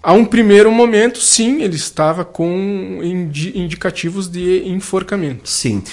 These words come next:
Speaker 2: E-, ele, essa pessoa, o Jairo Neres de Andrade, então confirmado que o corpo era dele, que estava desaparecido. Ah, a familiares relataram se ele tinha algum problema,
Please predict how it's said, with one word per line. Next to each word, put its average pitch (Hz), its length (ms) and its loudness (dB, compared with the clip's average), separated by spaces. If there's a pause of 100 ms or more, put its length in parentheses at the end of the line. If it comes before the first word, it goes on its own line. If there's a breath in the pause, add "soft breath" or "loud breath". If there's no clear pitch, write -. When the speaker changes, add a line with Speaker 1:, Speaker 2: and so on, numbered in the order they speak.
(180 loud breath)
Speaker 2:
E-, 180 60 2
ele, 220 380 2
essa 208 260 0
pessoa, 147 580 2
o 139 80 0
Jairo 151 360 2
Neres 143 320 2
de 143 80 0
Andrade, 127 360 0
então 139 240 0
confirmado 151 680 0
que 160 100 -2
o 151 60 0
corpo 165 420 0
era 214 240 4
dele, 123 300 2
que - 100 -10
estava 151 360 -2
desaparecido. 139 840 -2 (380 loud breath)
Ah, 131 220 0
a 165 100 0
familiares 151 720 2
relataram 175 560 0
se 170 160 -2
ele 147 80 -2
tinha 151 400 2 (240 loud breath)
algum 151 380 2
problema, 143 800 2